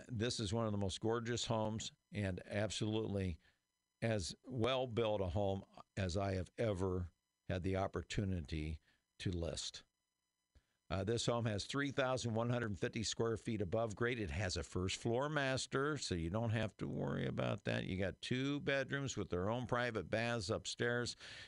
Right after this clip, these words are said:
You got your master with its own suite and bath and walk-in closet. But it is absolutely stunning. The kitchen is gorgeous. Double island eating area. Oh, it also has a huge office on the main floor as well, as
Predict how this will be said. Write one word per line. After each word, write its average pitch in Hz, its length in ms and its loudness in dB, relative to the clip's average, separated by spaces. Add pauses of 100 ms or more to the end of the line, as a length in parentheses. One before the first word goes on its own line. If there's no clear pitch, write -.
(100)
You 90 100 0
got 90 160 0
your 92 80 0
master 110 380 2
with 90 160 0
its - 160 -4
own 107 220 2
suite 104 340 0
and 85 240 -2 (140)
bath 107 340 0
and 73 100 -4
walk-in 92 520 -2
closet. 90 480 0 (760)
But 95 140 2
it 87 160 0
is 80 180 -2 (140)
absolutely 87 640 -2
stunning. 82 420 -2
The 73 100 -4
kitchen 98 680 -2
is 80 260 -4 (160)
gorgeous. 82 640 0 (120)
Double 92 380 0
island 92 640 -2
eating 90 440 -2
area. 90 480 -2 (440)
Oh, 147 180 2
it 107 80 0
also 127 300 2
has 101 180 0
a 67 40 -6
huge 104 340 -2
office 95 400 0
on 82 120 0
the 78 60 -2
main 80 220 -2
floor 82 280 -2
as 80 140 -6
well, 101 400 0
as - 260 -6